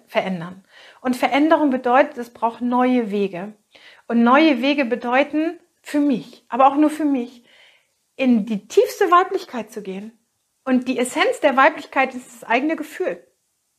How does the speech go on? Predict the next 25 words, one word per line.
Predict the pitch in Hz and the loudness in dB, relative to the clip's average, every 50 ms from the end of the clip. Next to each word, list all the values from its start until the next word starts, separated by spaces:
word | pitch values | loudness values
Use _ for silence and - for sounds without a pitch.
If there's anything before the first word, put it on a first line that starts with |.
| _ _ _ _ _ _ _ _ _ _ - _ _ - | _ _ _ _ _ _ _ _ _ _ -20 _ _ -6
in | 233 220 | -2 -2
die | 254 240 | -2 2
eigene | - 233 294 311 339 339 | 2 2 4 4 2 0
Schöpferkraft. | - - 320 294 302 - 262 247 - - - 190 196 _ _ _ - - - - - - _ - | -2 -2 -4 -4 -4 -4 -8 -8 -8 -14 -16 -16 -16 _ _ _ -20 -20 -20 -20 -20 -20 _ -8
Und | 240 247 247 | -8 -6 0
zwar, | - 254 247 | 2 2 4
dass | 254 262 - - | 2 0 -2 0
wir | 262 247 240 247 - - | 2 2 2 2 0 0
unser | 320 370 403 392 359 370 359 359 | 2 4 4 4 4 4 4 4
Leben | 339 311 294 247 226 202 196 196 | 4 4 2 2 0 0 -2 -6
so | 190 196 208 202 262 285 311 330 | -6 -6 -2 0 2 4 4 2
gestalten | 285 330 311 - - 294 220 202 196 208 | 2 -2 -4 -2 0 2 2 2 0 0
und | 208 202 | -4 -2
so | 233 277 | -2 -4
verändern | 302 294 320 - - 240 262 277 285 277 254 254 247 | -2 -2 -2 -4 -2 -2 -2 0 0 0 0 -2 -2
können, | - - - 190 190 196 220 247 254 220 | -4 -8 -10 -8 -8 -6 -6 -8 -8 -6
wie | 226 208 185 | -6 -4 -2
wir | 208 220 247 | 0 0 0
es | 254 247 - | 0 -2 -8
gerne | - 220 240 262 269 233 | -6 -4 -4 -2 -4 -2
wollen. | 220 202 202 190 170 170 175 185 190 _ _ _ _ _ _ _ _ _ _ _ - - - - _ - | 0 0 0 0 -2 -4 -10 -16 -20 _ _ _ _ _ _ _ _ _ _ _ -20 -20 -20 -12 _ 2
Und | 302 302 302 294 302 | 4 4 4 4 4
niemanden | 320 330 339 349 339 339 339 311 311 247 - | 4 4 6 6 6 4 4 4 2 0 -2
und | 233 240 240 262 285 | -2 0 2 4 4
nichts | 311 349 349 - - - | 4 2 2 -2 -8 -18